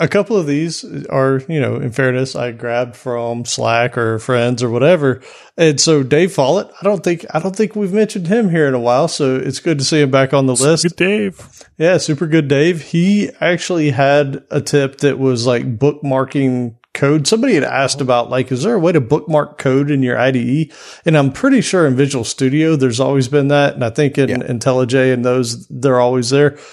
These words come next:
Speaker 1: Well, there's also a plugin for Visual Studio Code to do the same.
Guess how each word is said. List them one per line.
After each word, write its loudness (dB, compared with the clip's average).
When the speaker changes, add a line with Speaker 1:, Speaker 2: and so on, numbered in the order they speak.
Speaker 1:
Well, 2
there's 2
also 0
a 4
plugin 2
for 0
Visual 0
Studio -2
Code 0
to -2
do 0
the -4
same. 0